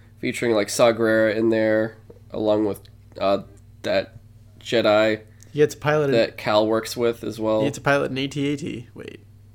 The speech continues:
Speaker 2: A T A T?
Speaker 1: Yes.
Speaker 2: Yeah.
Speaker 1: Yeah. I believe so. So that, that should be cool. Uh, then,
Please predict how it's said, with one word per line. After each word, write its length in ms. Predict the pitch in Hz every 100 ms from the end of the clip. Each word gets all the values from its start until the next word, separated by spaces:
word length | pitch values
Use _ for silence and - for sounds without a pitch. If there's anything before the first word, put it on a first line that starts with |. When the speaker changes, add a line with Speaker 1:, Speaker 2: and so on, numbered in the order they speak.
| - - - - - - - - - - - - - - - - -
Speaker 2:
A 80 | 123
T 220 | 123 107
A 40 | 131
T? 240 | 185 180
Speaker 1:
Yes. 500 | 143 151 - - - -
Speaker 2:
Yeah. 280 | 117 80 - - - - - - - - - - - - -
Speaker 1:
Yeah. 180 | 120 - - - - - - - - - - - -
I 40 |
believe 200 | 117 104
so. 220 | - - - - - -
So 120 | -
that, 180 | 127 131
that 280 | 131 131 -
should 120 | -
be 60 | -
cool. 300 | - - - - - - - - -
Uh, 440 | 120 123 120 120 -
then, 380 | 139 131 131 110